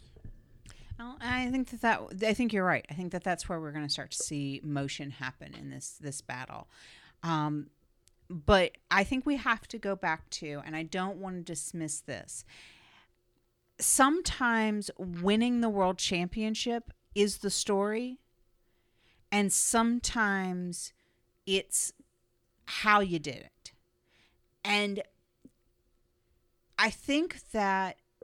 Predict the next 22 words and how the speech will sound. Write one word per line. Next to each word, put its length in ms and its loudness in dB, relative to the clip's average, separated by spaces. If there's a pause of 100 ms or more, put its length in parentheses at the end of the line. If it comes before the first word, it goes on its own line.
one 380 0
of 160 0
the 100 0
reasons 520 -4
that 260 -10
Lewis 340 0
is 160 -8
such 520 -2
the 60 -8
superstar 1000 -6 (460)
is 140 0
that 140 -4
he 220 -6
pulls 400 0
off 300 2
these 180 -6
kinds 380 -4
of 80 -10
things 400 -4
every 240 -6
so 260 -4
often. 460 -12